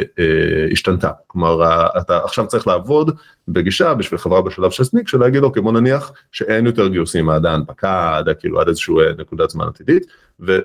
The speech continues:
וצריך לפעול בהתאם." אז אתה צריך, אה, "Your cash needs to last longer." אה, שתיים, זה שה-,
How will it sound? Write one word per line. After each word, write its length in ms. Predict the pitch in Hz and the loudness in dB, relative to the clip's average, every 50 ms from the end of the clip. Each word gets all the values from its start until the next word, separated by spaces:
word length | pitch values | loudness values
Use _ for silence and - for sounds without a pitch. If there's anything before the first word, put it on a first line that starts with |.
| - | -4
וצריך 320 | 98 95 - 113 107 - 107 | -6 -4 -2 -2 -2 0 -4
לפעול 280 | 98 - 95 90 87 | -4 0 0 0 2
בהתאם." 280 | 87 85 80 - - 71 69 | 2 0 -2 -2 -6 -14 -16
אז 80 | 71 - | -10 -6
אתה 120 | - 98 | -6 -4
צריך, 280 | - - 127 131 - - | -2 -2 -2 -2 0 0
אה, 60 | 95 | 0
"Your 180 | 90 87 90 - - | 2 0 -2 -2 -2
cash 140 | 120 113 - | -2 -2 -2
needs 300 | - 98 82 - - 90 | -2 -4 -4 -4 -6 -4
to 20 | |
last 280 | 80 78 76 71 - - - | -2 0 0 -2 -4 -4 -4
longer." 340 | 80 76 73 71 69 - 76 - - - - - _ _ - | -4 -4 -4 -8 -14 -18 -20 -20 -20 -20 -20 -20 _ _ -6
אה, 320 | - 85 85 85 87 87 90 - - _ - | -2 0 0 2 2 0 -2 -2 -6 _ -8
שתיים, 560 | - - - - 160 160 170 175 185 196 214 214 - _ _ _ _ - | -6 -4 -2 -2 -2 0 0 2 2 2 0 0 -4 _ _ _ _ -4
זה 220 | 101 95 95 104 98 | -2 0 2 2 2
שה-, 840 | - - 101 92 87 87 87 85 85 85 85 85 85 82 85 82 | 2 2 0 2 2 2 0 0 0 0 2 2 2 2 2 0